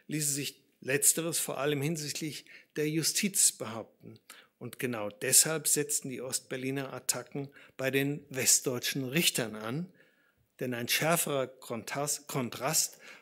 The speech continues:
war nicht zu erzielen. In Ostdeutschland war bekanntlich gerade dieses System vollständig, äh, ausgetauscht worden,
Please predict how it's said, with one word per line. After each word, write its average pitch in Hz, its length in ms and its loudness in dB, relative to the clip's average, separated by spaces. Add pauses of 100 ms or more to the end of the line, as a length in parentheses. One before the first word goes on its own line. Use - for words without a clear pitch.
war 135 160 0
nicht 135 300 0
zu - 140 -2
erzielen. 123 640 -2 (640)
In 113 360 -6 (440)
Ostdeutschland 135 840 -2 (520)
war 131 200 2
bekanntlich 123 580 -6
gerade 117 300 -4
dieses 131 340 -4
System 123 360 -4
vollständig, 117 920 -4 (320)
äh, 120 200 -6
ausgetauscht 120 840 -4
worden, 113 420 -10